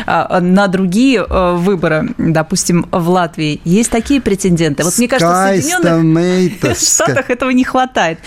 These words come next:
Speaker 1: Вот какой-то вот перчинки, понимаешь, у них там вот то, э, отстаиваешь, то потом, значит, приходят какие-то вообще неизвестные люди, неинтересные, необаятельные. А здесь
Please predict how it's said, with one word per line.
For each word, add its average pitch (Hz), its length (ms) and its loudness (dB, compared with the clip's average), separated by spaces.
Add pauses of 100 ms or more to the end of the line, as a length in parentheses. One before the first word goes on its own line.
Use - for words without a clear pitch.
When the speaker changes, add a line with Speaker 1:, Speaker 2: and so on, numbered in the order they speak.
(180)
Speaker 1:
Вот 247 160 -2
какой-то 311 420 -2
вот 285 80 -2 (220)
перчинки, 285 640 0
понимаешь, 247 480 2
у 233 40 -2
них 254 140 0
там 240 200 -2
вот 262 160 -6 (260)
то, 330 240 0 (120)
э, 160 540 -2 (140)
отстаиваешь, 208 960 -2 (300)
то 311 160 0
потом, 285 320 -2
значит, 247 240 -4
приходят 269 500 -2
какие-то 214 460 -2
вообще 226 260 -2
неизвестные 220 600 2
люди, 180 260 0
неинтересные, 202 960 2
необаятельные. 170 1400 -2 (420)
А 202 160 -2
здесь 240 560 -2